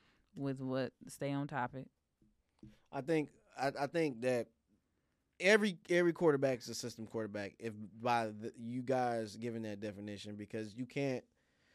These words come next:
Speaker 2: there, there are types of systems or offensives that are ran, you gotta be a knowledgeable quarterback. So calling
Speaker 1: I don't
Speaker 2: Jalen
Speaker 1: even wanna say that though. Because,
Speaker 2: Man.
Speaker 1: like, okay, if we look at,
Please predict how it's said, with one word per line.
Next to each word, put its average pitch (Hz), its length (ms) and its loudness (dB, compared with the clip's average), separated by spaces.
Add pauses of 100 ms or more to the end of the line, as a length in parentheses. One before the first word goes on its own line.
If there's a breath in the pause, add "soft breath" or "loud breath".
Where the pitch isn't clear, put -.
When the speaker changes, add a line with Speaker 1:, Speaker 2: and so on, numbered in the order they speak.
(360)
Speaker 2:
there, 202 300 8
there 190 340 6
are 202 320 10
types 190 440 0
of 175 120 2 (420)
systems 175 640 0
or 139 240 2
offensives 160 480 -2
that 139 220 2
are 117 220 -2 (160)
ran, 139 540 2
you 113 100 -4
gotta 120 260 0
be 120 440 -4 (600)
a 110 100 -2
knowledgeable 113 500 0
quarterback. 147 560 -2
So 113 340 -6
calling 175 500 2 (160)
Speaker 1:
I 233 40 -6
don't 302 300 2
Speaker 2:
Jalen 269 40 4
Speaker 1:
even 233 220 2
wanna 214 120 -2
say 220 260 -6
that 190 280 -4
though. 120 280 -16 (520)
Because, 202 400 2
Speaker 2:
Man. 190 80 2
Speaker 1:
like, 196 200 8
okay, 220 180 4
if 208 80 2
we 233 100 2
look 233 160 6
at, 147 180 2